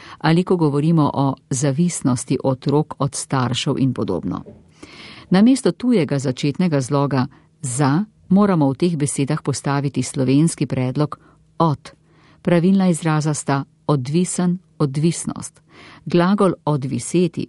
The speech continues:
pa tudi ni dober. Boljša je zložena oblika biti odvisen. Rekli bomo torej: "Od nas vseh je odvisno, kako se bo razvijal naš jezik. Vse je odvisno od tega, ali se bomo odločili za ta korak.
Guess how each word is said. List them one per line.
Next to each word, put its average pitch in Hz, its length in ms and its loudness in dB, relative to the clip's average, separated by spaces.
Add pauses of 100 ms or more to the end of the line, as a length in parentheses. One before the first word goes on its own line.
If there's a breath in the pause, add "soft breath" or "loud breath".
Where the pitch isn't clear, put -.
pa 165 100 -2
tudi 135 240 0
ni 117 120 4
dober. 120 380 -6 (500 loud breath)
Boljša 147 420 -2
je 151 120 0
zložena 147 520 0
oblika 147 380 -2 (300 loud breath)
biti 160 380 2
odvisen. 160 600 -2 (1000 loud breath)
Rekli 196 300 2
bomo 147 220 0
torej: 214 420 0 (160)
"Od 175 160 2
nas 240 200 4
vseh 190 300 -2
je 139 100 2
odvisno, 151 640 0 (120)
kako 147 320 -2
se 147 140 -2
bo 143 120 0
razvijal 135 440 0
naš 131 220 2
jezik. 135 440 -4 (480 loud breath)
Vse 262 240 2
je 208 100 4
odvisno 156 420 0
od - 180 -4
tega, 139 500 0
ali 139 200 0
se 135 140 -2
bomo 147 240 2
odločili 139 520 0
za 131 120 0
ta 120 180 -6
korak. - 460 -8